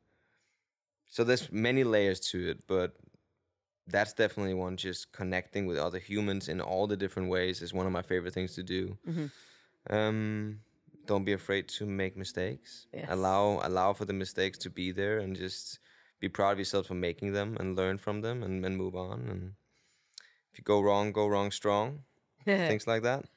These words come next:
Speaker 2: <laughs> That I very much believe in, <laughs> for sure.
Speaker 1: Same.
Speaker 2: Nice.
Speaker 1: Same. I think that's, if I sum up the words that move me, yeah.
Speaker 2: Those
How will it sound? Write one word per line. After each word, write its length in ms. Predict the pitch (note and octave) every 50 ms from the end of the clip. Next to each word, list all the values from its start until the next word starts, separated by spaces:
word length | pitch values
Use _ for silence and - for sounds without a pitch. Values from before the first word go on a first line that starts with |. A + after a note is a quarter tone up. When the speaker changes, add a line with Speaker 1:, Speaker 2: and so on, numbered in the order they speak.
| _
Speaker 2:
<laughs> 760 | - A3 - - G#3+ - - G3 G3 F#3 F3 F3+ F3+ E3 C#3+ - - - - - - A#3 A#3 A#3 A#3 - _ _ _ _ D3+ D3
That 440 | D#3 E3+ E3+ E3 E3 D#3+ D3+ - - - -
I 180 | D#3 D#3 D#3 D#3
very 460 | D3+ D3+ D#3+ D#3 D#3 D3+ D3+ D3+ D3
much 420 | C#3+ C#3+ D#3 D#3 D3 - - - _
believe 340 | - C3 C3+ C#3 - - -
in, 1000 | - D2+ - F3 F#3+ F3 - - D4 C4+ C4 - B3+ B3+ A3+ G#3 F#3+ F3+ F3 E3
<laughs> 40 | -
for 220 | - E3 D#3 D3+ D#3+
sure. 320 | - - - F2+ D#2+ E2
Speaker 1:
Same. 560 | - - - F#2 G2 G2+ G#2 G#2 G2+ F#2+ G2 - _ _ _ _ _ _
Speaker 2:
Nice. 140 | - - -
Speaker 1:
Same. 260 | F#2+ G2+ G2 G2 F#2+ F#2 - - - - - - -
I 80 | A#2+
think 320 | A#2+ - D3+ D#3+ C3 G2 G#2+
that's, 640 | A2 A2 G#2 - - - - - - - - - - _ _ _ _ _ _ _ _ _ _ _ _ _ _ _ _
if 140 | - - -
I 60 | G#2+
sum 320 | G#2 - - - G#2 G2 G2
up 320 | G2+ G2 D2+ - _ -
the 80 | - G2
words 560 | F2+ F2+ F2+ F2+ F#2 F#2 F#2 F2+ F2+ F2 - -
that 120 | F2+ F2+
move 240 | F2+ F2+ F2+ F2+ F2+
me, 180 | F#2 F2+ F2+ F2+
yeah. 260 | G#2 A#2 A#2 A2+ G#2+ G#2 - _ _ _ _ _ _ _ _ _ _ _ _ _ _ _ _ _ _ _ _ _ _ _ _ _
Speaker 2:
Those 180 | E3+ G3 A#3+